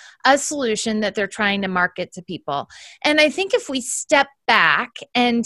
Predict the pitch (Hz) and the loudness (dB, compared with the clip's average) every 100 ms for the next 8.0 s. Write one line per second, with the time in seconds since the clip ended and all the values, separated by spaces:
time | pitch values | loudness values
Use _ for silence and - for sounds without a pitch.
0 | - 254 247 - - 269 277 226 214 226 | -2 -2 -2 -4 0 2 4 0 0 0
1 | 233 240 240 226 - 214 208 202 - 202 | 0 -2 -4 -2 -4 -2 -2 -4 -2 0
2 | 202 196 - 214 208 - 185 - 269 311 | 0 -4 -8 -6 -6 -8 -14 -4 0 2
3 | 269 185 170 - 320 370 349 285 262 - | 0 -2 -6 0 2 2 0 0 0 -2
4 | 214 - 190 190 226 269 - 262 240 214 | -8 -6 -6 -4 -2 -2 -2 0 0 0
5 | 196 - 175 170 - 190 220 330 349 - | -4 -4 -10 -10 -2 2 2 0 -4 -14
6 | - - - 302 311 285 262 - 269 269 | -20 -20 -2 0 0 -4 -4 2 4 4
7 | 262 220 220 214 185 185 175 143 - | 2 0 2 4 2 -2 -8 -8 -12